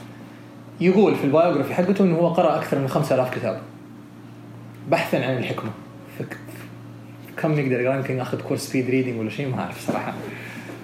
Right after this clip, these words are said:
بس في ما، في ما يعني ي-، يقال عنه إنه هو قرأ خمسة آلاف كتاب، وبعدين فجأة وصل إنه، إنه ما في، ما في شيء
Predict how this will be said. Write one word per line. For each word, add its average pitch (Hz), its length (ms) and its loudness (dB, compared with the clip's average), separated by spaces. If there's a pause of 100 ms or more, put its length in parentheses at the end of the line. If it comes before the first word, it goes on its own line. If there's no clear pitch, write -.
(400)
بس 170 140 0
في 220 100 6
ما، 190 180 6
في 180 140 4
ما 156 140 6
يعني 123 300 2
ي-، 135 140 2
يقال 131 360 4
عنه 147 180 2
إنه 170 100 4
هو 160 80 4
قرأ 165 220 4
خمسة 151 280 2
آلاف 127 240 2
كتاب، 165 280 0 (1080)
وبعدين 160 300 6
فجأة 165 300 6
وصل 175 300 6
إنه، 139 260 2 (200)
إنه 135 260 -2 (300)
ما 156 120 4
في، 117 300 2 (360)
ما 147 100 0
في 135 100 -2
شيء 131 200 0